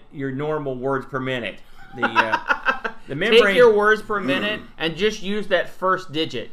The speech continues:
Speaker 2: That's about how many you're gonna
Speaker 1: Yeah.
Speaker 2: get.
Speaker 1: The membrane keyboard, I will say this, it's surprisingly durable.
Speaker 2: Oh, yeah.
Speaker 1: We've had stuff sitting on this thing for years. We have beat the crap out of this thing. I mean, you gotta think seventy-eight, seventy-nine, eighty.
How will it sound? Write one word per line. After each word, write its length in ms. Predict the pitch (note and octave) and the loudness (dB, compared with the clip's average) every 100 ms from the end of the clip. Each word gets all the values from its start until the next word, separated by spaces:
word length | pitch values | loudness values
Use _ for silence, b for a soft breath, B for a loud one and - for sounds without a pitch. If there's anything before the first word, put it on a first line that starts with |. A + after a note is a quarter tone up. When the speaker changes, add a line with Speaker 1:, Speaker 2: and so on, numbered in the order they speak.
| - | -6
Speaker 2:
That's 180 | D3 | -4
about 220 | D#3+ F3 D3+ | 0 0 2
how 100 | F3 | 0
many 140 | D#3+ | 0
you're 160 | D3+ D3+ | 0 0
gonna 180 | - | 2
Speaker 1:
Yeah. 160 | C3+ A#2+ | 0 -2
Speaker 2:
get. 140 | - - | -6 -6
Speaker 1:
The 80 | F#3+ | -2
membrane 440 | D4+ D#4+ C#4+ B3+ | -2 0 -2 -2
keyboard, 600 | G3 A#3+ D4 A3+ F3+ D#3 - | -6 -6 -4 -2 -2 -2 -2
I 80 | |
will 240 | E3+ G3+ A#3 | 0 2 0
say 220 | A3 F3+ | -2 -2
this, 360 | F#3 A3 C#3 - | 0 0 -2 -6
it's 180 | F3 F3 | -10 -6
surprisingly 840 | F3+ - F3+ F#3+ G3+ G3 F#3+ D#3+ | -8 -6 0 2 2 0 -6 -6
durable. 640 | C#3+ - F3 D3+ G#2+ F#2 - - - - | -6 0 2 2 -4 -8 -18 -20 -20 -8
Speaker 2:
Oh, 240 | A#2+ F3+ E3+ | 4 6 6
yeah. 300 | B2 C3 D#3+ | 4 4 4
Speaker 1:
We've 100 | F#3+ | 4
had 200 | G3+ - | 0 -2
stuff 320 | - G3 - | 0 0 0
sitting 280 | G3 G#3 F#3 | -2 -2 -2
on 80 | |
this 140 | F#3 F#3 | -4 -4
thing 220 | F3+ E3+ | -6 -6
for 120 | D3+ | -8
years. 580 | C#3+ D#3+ G3+ B3 B3+ - - b b | -6 -4 -4 -4 -6 -10 -18 b b
We 160 | C#3+ D#3 | -8 -4
have 380 | D#3+ C#3+ - C#3 | -2 -4 -8 -4
beat 240 | E3 G#3 | -2 -2
the 80 | E3+ | -6
crap 500 | E3 F3 F3+ A3 A#3 | -6 0 2 2 0
out 160 | F3 D3 | 0 0
of 80 | C3 | -2
this 140 | B2+ | -6
thing. 320 | - B2 B2 | -6 -6 -4
I 40 | E3+ | -6
mean, 80 | |
you 80 | G3+ | -6
gotta 180 | G#3 G3 | -4 -2
think 200 | G#3 F#3+ | -4 -8
seventy-eight, 1000 | - - F3+ F#3 F#3+ F3 D3+ D#3+ D#3+ - | -8 2 2 2 -4 -2 -2 -4 -6 -8
seventy-nine, 580 | F3 E3 D3 D3 D3 C3 | -10 -8 -6 -6 -4 -4
eighty. 520 | C3 D3 D3+ D3+ | -6 -6 -10 -14